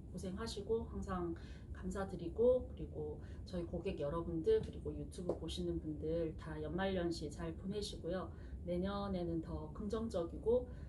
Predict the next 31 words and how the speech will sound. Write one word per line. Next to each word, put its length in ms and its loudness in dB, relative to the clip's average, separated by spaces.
또 100 -4
부동산 340 4
사시고 380 0
싶어 240 -4
하시는 340 0
분들 300 0
너무 520 2
이렇게 340 -6
마켓에, 680 0
어, 460 -4
너무 200 2
고민하지 580 2
마시고요. 680 0
부동산은 640 2
어쨌거나 500 -2
우상향하게 800 -2
돼 100 -4
있습니다. 560 -2
주식보다 520 -4
훨씬 320 -2
더 120 0
안정적인 540 -2
마켓이고 600 -2
지금 220 -2
돈이 260 0
갈 180 -4
데가 200 -2
없는데 500 -2
좀 200 -4
자기 340 0
집 280 -2